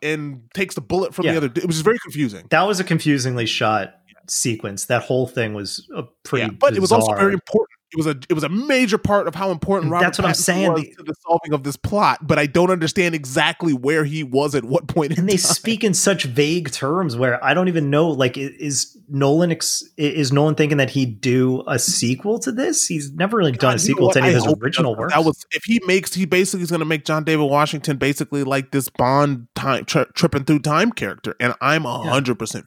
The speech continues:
Speaker 1: for this.
Speaker 2: Yeah,
Speaker 1: I'm
Speaker 2: it,
Speaker 1: for
Speaker 2: it's
Speaker 1: it.
Speaker 2: cool. Give me, I like the world. I, I like all the worlds that he builds, and I like the concept. Like I said, the, this was really clicking. Honestly, the,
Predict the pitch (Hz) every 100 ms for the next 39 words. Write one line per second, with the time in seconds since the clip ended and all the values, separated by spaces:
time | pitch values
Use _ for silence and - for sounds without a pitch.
0 | _ 113 87 101 - - 185 330 196 156
1 | - 175 151 - 196 294 214 143 160 170
2 | - 160 180 180 139 113 147 214 139 131
3 | 135 131 135 127 135 123 139 185 120 117
4 | 107 110 101 117 123 127 123 117 117 127
5 | - 127 123 143 175 151 196 - 208 131
6 | 123 143 _ - 143 147 120 143 165 147
7 | - 185 214 101 92 - _ _ _ _
8 | 147 240 - 170 139